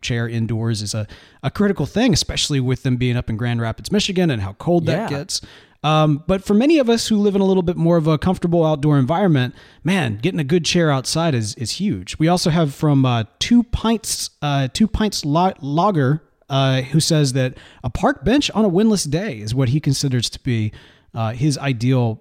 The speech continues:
Speaker 1: pipe chair. And so that's the other thing too, right? Like, a chair doesn't have to be a chair.
Speaker 2: Yeah, it doesn't have to be a chair, and it doesn't have to necessarily even be,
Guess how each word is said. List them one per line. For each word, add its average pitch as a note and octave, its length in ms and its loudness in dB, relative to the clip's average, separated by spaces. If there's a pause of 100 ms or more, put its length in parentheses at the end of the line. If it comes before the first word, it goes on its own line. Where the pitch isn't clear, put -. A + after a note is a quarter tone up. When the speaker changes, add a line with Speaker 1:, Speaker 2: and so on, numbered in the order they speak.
Speaker 1:
pipe - 380 -6
chair. B2 560 -6
And D3+ 140 2
so G3+ 100 0
that's C#4 140 0
the A#3+ 80 4
other C4 100 0
thing A#2+ 200 -2
too, - 180 2
right? C#3+ 280 -2
Like, D3 260 2 (320)
a A#2 80 0
chair E3+ 640 2 (400)
doesn't A3+ 260 4
have C4 160 4
to F3+ 60 -4
be F3 120 2
a A#2 60 2
chair. - 460 -6 (640)
Speaker 2:
Yeah, F#3+ 200 -2 (120)
it B2+ 80 -14
doesn't E3 160 0
have F3 120 -4
to E3 60 -6
be E3 120 0
a D3 40 -6
chair, G3+ 300 -4
and F3+ 100 -4
it C3+ 80 -6
doesn't E3+ 260 -4
have E3+ 200 -6
to - 80 -10
necessarily F3+ 560 -4
even F3+ 320 -4
be, F3+ 320 -6